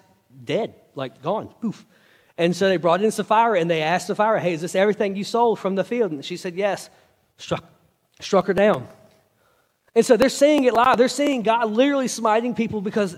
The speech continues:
he, they, they were lying in the church. And so God is getting rid of the cancers in the church. So they were actually fearful of God, that if they disrespected him or dishonored him,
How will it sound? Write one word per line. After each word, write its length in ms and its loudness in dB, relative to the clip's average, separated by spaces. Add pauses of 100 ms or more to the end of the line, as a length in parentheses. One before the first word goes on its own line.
he, 180 -4
they, 240 -4
they 140 2
were 140 2
lying 520 0
in 140 -4
the 80 -12
church. 520 -8 (440)
And 80 -8
so 100 -2
God 220 4
is 60 -6
getting 280 0
rid 140 0
of 40 -4
the 60 -4
cancers 440 -4
in 60 -2
the 60 0
church. 220 0
So 100 -4
they 80 2
were 120 -2
actually 400 0
fearful 420 0
of 80 -2
God, 320 0 (180)
that 100 4
if 120 2
they 160 4
disrespected 760 0
him 180 4
or 60 2
dishonored 640 0
him, 300 -4